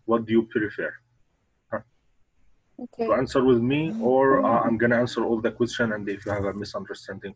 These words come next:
Speaker 1: part, you can unmute yourself. What do you prefer?
Speaker 2: I think to answer, I don't know.
Speaker 1: Hmm. Choose whatever you want. If you want to answer with
Speaker 2: Okay,
Speaker 1: me.
Speaker 2: you can answer.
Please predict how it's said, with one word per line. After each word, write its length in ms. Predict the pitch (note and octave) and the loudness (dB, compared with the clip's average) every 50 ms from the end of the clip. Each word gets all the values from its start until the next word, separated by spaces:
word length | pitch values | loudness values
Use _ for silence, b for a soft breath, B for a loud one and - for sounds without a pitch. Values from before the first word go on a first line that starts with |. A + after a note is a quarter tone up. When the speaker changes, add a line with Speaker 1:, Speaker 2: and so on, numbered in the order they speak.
| - | -6
Speaker 1:
part, 200 | - A2+ A#2 A2+ - | -4 -4 -4 -4 -6
you 100 | A2 G2 | -10 -12
can 300 | - - G2 F#2+ F#2+ F#2 F#2 | -10 -10 -10 -10 -10 -10 -12
unmute 380 | F#2+ F#2 F#2+ F#2 F#2+ F#2 F#2+ - - | -12 -12 -12 -14 -16 -16 -16 -16 -12
yourself. 340 | - F#2 - - F#2 - - _ _ _ _ _ _ _ _ _ _ _ | -14 -12 -12 -12 -12 -14 -14 _ _ _ _ _ _ _ _ _ _ _
What 160 | - G2 F#2+ | -12 -10 -6
do 80 | - G2 | -6 -6
you 80 | F#2+ - - | -6 -8 -8
prefer? 400 | G2+ F#2+ - - - E2 - _ _ _ _ _ _ _ _ _ _ _ _ _ _ _ _ _ _ _ _ _ _ - _ _ _ _ _ _ _ _ _ _ _ - A#2+ A#2 _ _ _ _ _ _ - - _ _ - | -12 -12 -10 -10 -14 -14 -14 _ _ _ _ _ _ _ _ _ _ _ _ _ _ _ _ _ _ _ _ _ _ -20 _ _ _ _ _ _ _ _ _ _ _ -20 -20 _ _ _ _ _ _ _ -20 -20 _ _ -8
Speaker 2:
I 160 | - A#3+ A#3+ | -6 -6 -6
think 400 | A#3+ - B3+ C4 C4+ C4+ B3+ - - _ - | -6 -6 -4 -2 0 0 -2 -4 -8 _ -4
to 80 | B3 | -4
answer, 340 | A#3+ B3 C4+ C#4 - - - - - - - | -2 -2 -4 -6 -8 -12 -12 -12 -14 -14 -10
I 180 | C#4 B3+ B3+ | -6 -4 -2
don't 140 | B3 A#3+ A#3 | -2 -2 -4
know. 120 | A#3 A3+ A#3 _ _ _ _ _ _ _ _ _ _ _ _ _ _ _ _ _ _ _ _ _ - | -8 -12 -16 _ _ _ _ _ _ _ _ _ _ _ _ _ _ _ _ _ _ _ _ _ -8
Speaker 1:
Hmm. 160 | A#2 A#2+ A#2+ - _ _ _ _ _ - - _ _ _ _ _ - - _ _ - _ _ _ - - | -8 -8 -8 -10 _ _ _ _ _ -20 -20 _ _ _ _ _ -20 -20 _ _ -20 _ _ _ -10 -6
Choose 180 | - C3+ B2+ | -4 -2 0
whatever 380 | B2 A#2+ B2 D3+ D3 C#3+ C#3+ B2 | 0 0 2 2 2 2 4 4
you 120 | A#2 A2+ | 4 2
want. 240 | G2+ F2+ D2+ - - - - - - - _ _ _ _ _ _ _ _ _ _ - | 2 -2 -4 -6 -8 -10 -10 -12 -20 -20 _ _ _ _ _ _ _ _ _ _ -10
If 80 | - | -4
you 60 | A2+ | -2
want 180 | A2+ A#2 A#2 A2+ | 0 0 0 0
to 80 | - A#2+ | 0 0
answer 300 | A2 B2 B2 - - C3+ A#2+ | 0 0 -2 -2 -2 0 0
with 140 | B2+ B2+ C#4+ | 2 4 4
Speaker 2:
Okay, 100 | C#4+ D4 | 4 4
Speaker 1:
me. 80 | - | 4
Speaker 2:
you 60 | F3 | 2
can 120 | F#3+ C4+ C4+ | -2 -2 -4
answer. 240 | C4+ C#4 - - | -4 -6 -6 -10